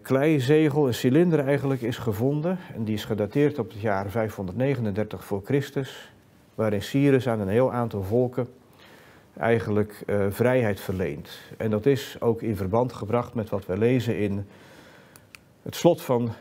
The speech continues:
eh, twee Kronieken. En ik lees die tekst even met u. In het eerste jaar nu van Kores, Kores is eigenlijk een andere naam voor Cyrus,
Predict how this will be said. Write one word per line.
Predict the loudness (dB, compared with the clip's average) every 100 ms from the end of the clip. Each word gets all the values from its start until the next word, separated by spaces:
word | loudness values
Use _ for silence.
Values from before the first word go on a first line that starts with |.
| -16 -20 -6
eh, | 0 2 0
twee | -2 2 2
Kronieken. | 4 4 6 6 4 0 -4 -18 _ -20 -20 _ -20 -20 -18
En | -12
ik | -4
lees | 0 0
die | 0
tekst | 2 0 2
even | 2 2
met | 0 0
u. | 0 -2 -10 -20 -20 -20 -20 -20 -20 -20 -20 -20 _ _ _ _
In | 4
het | 6 8
eerste | 6 6 4
jaar | 4 4
nu | 2
van | 2 0
Kores, | 4 6 6 4 -2 -10 -16 -20 -20 -18 -2
Kores | 4 4 4 0
is | -2 -2
eigenlijk | -4 -2 -4 -6 -12 -18 -20 -14
een | -4
andere | 0 2 2
naam | 2 0 -2
voor | -6
Cyrus, | -4 2 2 2 -2 -12